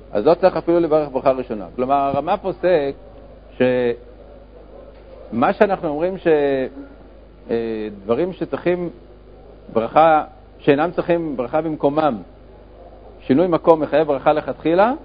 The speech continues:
זה רק אם לא השאיר מקצת חברים. כלומר, מה שהריף פסק לגבי דברים שהם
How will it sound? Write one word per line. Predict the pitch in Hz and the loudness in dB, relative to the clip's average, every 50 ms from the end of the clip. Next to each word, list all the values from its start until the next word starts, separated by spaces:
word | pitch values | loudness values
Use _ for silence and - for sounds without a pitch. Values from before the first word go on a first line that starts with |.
| - - - - - - - - - | -16 -20 -20 -20 -20 -20 -18 -16 -2
זה | 92 123 | 0 2
רק | 135 185 208 - | 2 2 2 0
אם | 190 170 | 0 2
לא | 170 180 | 2 2
השאיר | 196 190 - - 156 190 190 180 | 2 2 -2 0 2 2 2 2
מקצת | 175 160 - - 165 160 - | -2 -4 0 0 0 0 2
חברים. | - 151 139 143 123 120 107 98 - | 0 0 0 2 0 0 -4 -2 0
כלומר, | 131 131 127 120 | 0 0 0 0
מה | 123 143 185 | 0 0 0
שהריף | - - 180 156 143 147 180 190 180 - - | 2 4 2 4 4 2 0 0 0 -2 -4
פסק | - 135 131 - 175 175 - | -4 -2 2 2 2 2 0
לגבי | 147 131 135 131 131 160 165 170 | 0 0 0 0 2 2 0 0
דברים | 131 120 127 127 156 180 185 170 139 | 0 -2 -2 -2 0 -2 -2 -4 -4
שהם | - - 131 127 | -4 -4 -4 -4